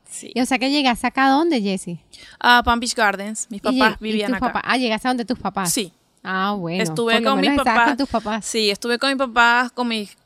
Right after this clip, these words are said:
Speaker 1: en la casa de ellos como unos quince días mientras nos adaptábamos. Y luego ya alquilamos un apartamento y nos fuimos a vivir.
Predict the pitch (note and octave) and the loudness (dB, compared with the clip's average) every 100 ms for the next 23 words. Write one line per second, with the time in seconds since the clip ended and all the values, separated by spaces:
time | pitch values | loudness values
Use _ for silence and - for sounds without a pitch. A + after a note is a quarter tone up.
0 | - A3 G#3+ G#3+ B3+ B3 B3 - A#3 G#3+ | -6 -2 0 0 0 -2 -2 -4 -8 -8
1 | A#3 B3 - C#4+ C#4 C4+ C#4 C4 C4 C4 | -6 -6 -6 -6 -4 -2 -2 -2 0 -2
2 | B3 A#3 G#3+ G#3 G3+ G3 G3+ A3+ A3+ A3+ | -2 -4 -6 -8 -6 -8 2 4 6 4
3 | A3+ A#3 - - - _ _ _ _ - | 0 -6 -8 -16 -20 _ _ _ _ -6
4 | A#3+ A3+ A3+ A3 A3 G#3 G3+ G#3 G3+ A#3 | -4 0 0 0 2 2 0 0 -2 -2
5 | G#3+ G#3 A3+ A#3 B3 A#3+ C4+ C4+ C4 C4 | -2 -2 -6 -4 -4 -4 -2 -2 -2 -6
6 | A#3+ G#3+ - G3 G#3 G#3 G3 F#3+ F#3 F#3 | -8 -10 -12 -12 -8 -8 -6 -6 -6 -8